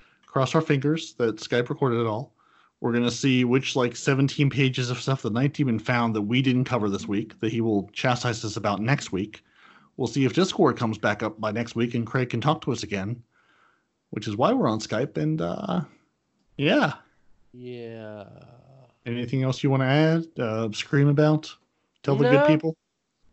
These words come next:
Speaker 2: Not this week. I'll be honest with you. I'm just really hungry.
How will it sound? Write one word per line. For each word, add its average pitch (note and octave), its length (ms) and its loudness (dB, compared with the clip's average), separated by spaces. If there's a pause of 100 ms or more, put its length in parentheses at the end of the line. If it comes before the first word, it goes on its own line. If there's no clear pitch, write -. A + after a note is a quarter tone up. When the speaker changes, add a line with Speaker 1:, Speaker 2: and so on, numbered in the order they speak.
(140)
Speaker 2:
Not G3+ 180 -2
this G#3+ 240 -6
week. G3 220 0
I'll E3+ 80 -2
be E3+ 160 2
honest D#3+ 260 2
with E3 140 -6
you. F3 180 -2
I'm D#3 120 -2
just D#3+ 240 -8 (120)
really D3+ 240 -6
hungry. C3+ 480 -10